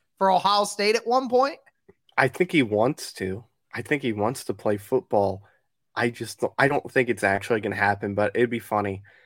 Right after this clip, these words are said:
Speaker 2: Um, when his son goes to college, if he goes to Ohio State, LeBron goes to Ohio State to play football, that'd be pretty funny. Um, but nah, I, I, I, I don't think it's gonna happen, at least not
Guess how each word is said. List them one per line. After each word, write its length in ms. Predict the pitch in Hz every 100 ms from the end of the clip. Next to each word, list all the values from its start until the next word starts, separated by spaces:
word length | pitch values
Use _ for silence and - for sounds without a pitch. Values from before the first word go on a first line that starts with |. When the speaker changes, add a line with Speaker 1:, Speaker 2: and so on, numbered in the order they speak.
| _ -
Speaker 2:
Um, 520 | 107 101 92 92 98 - _ -
when 200 | 120 120
his 200 | 120 117
son 340 | - 113 113
goes 360 | 110 110 113 -
to 100 | -
college, 560 | - 104 110 113 - 101
if 100 | 117
he 120 | 110
goes 220 | 110 101
to 80 | 92
Ohio 280 | 101 101 101
State, 480 | - - 101 107 - - _ -
LeBron 540 | 113 101 101 104 107
goes 240 | 107 107 -
to 80 |
Ohio 240 | 104 104 104
State 300 | - 110 104
to 40 |
play 220 | - 110 104
football, 560 | - 92 110 107 110 _ _ _ _
that'd 140 | 107 101
be 100 | 101
pretty 280 | - 117 110
funny. 360 | 113 110 110 _ _ _ _ _ _ -
Um, 520 | 104 98 92 95 98 - _ _ -
but 160 | 117
nah, 140 | 110 98
I, 200 | 107 131
I, 240 | - 110 104 _ -
I, 100 | 113 - _ -
I 80 | 147
don't 180 | 156 143
think 160 | 147
it's 120 | 139
gonna 180 | - 135
happen, 380 | 123 123 - 139
at 120 | 127
least 360 | 131 156 147 -
not 340 | 123 117 110